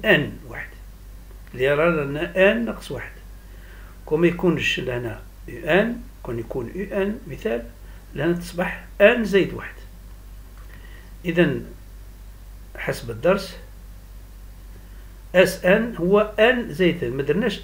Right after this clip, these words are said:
ان زائد واحد، لأن كاين ان حدود. ان زائد اثنين، ان على اثنين،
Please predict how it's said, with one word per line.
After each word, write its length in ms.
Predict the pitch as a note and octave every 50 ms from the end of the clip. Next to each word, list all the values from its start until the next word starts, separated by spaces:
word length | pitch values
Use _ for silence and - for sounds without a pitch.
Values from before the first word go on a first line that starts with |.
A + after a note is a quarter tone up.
| -
ان 200 | G3+ G3+ F#3+ E3
زائد 280 | C#3 - E3 D3 B2+ C3
واحد، 220 | A#2+ A2+ - - - - - - - C3+
لأن 300 | D3+ D#3+ D#3 E3 F3 F3
كاين 360 | - - G3+ G#3 G3+ F3+ F3+ - - -
ان 360 | A#3 A#3 B3+ B3 A#3+ A#3+ A#3+ - - - - - -
حدود. 320 | D#3 C#3+ - B2 A2 G#2+ - - - - - - - - - - - - - - - - - - - -
ان 220 | F3+ F3+ D3+ B2+ A#2
زائد 320 | - - C#3 B2 A#2 A#2
اثنين، 500 | A2 - F3 E3+ F3+ G3+ C4 - - - -
ان 240 | F#3 F3+ D3+ B2+ B2+
على 240 | B2 B2+ C3 C3
اثنين، 380 | B2+ - - D3 F#3+ A#3+ -